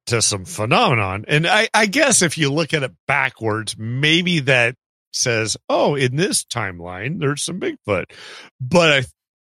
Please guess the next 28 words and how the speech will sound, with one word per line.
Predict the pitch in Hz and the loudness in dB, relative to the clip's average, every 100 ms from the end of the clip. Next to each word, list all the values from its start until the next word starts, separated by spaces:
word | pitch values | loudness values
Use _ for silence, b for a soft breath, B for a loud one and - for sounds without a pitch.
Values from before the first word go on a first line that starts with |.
| _ _ _ | _ _ _
think | 220 233 | -2 2
what | 175 | 2
it | 131 113 | 2 2
does | 131 120 - - | 2 2 -2 -2
actually | 170 220 - 120 90 87 87 _ _ - | 0 0 2 2 2 -2 -6 _ _ -2
is | 131 117 | -2 -2
more | 143 139 135 147 156 165 | -8 -6 -4 0 2 2
correlate | - 156 139 139 139 | 2 2 4 4 2
to | - 135 123 120 | 2 2 2 2
when | 117 131 | 2 0
all | 127 135 | 2 0
the | 143 143 | 0 -2
people | - 135 143 110 | -4 -6 -6 -6
who | 123 | -6
were | 127 | -4
exposed | 113 - - 110 120 - | -4 -4 0 2 2 2
to | 123 | 0
the | |
U | 120 | 2
F | 113 - | 0 0
Os | 104 143 | 0 0
show | - - 117 | -2 0 2
up | 113 120 - B B B _ | 4 2 -2 B B B _
to | - 135 | 0 4
the | 117 110 127 | 4 4 4
Air | 117 | 2
Force | 120 156 131 | 2 2 2
briefing | - 107 107 127 185 190 | 2 0 2 2 0 -2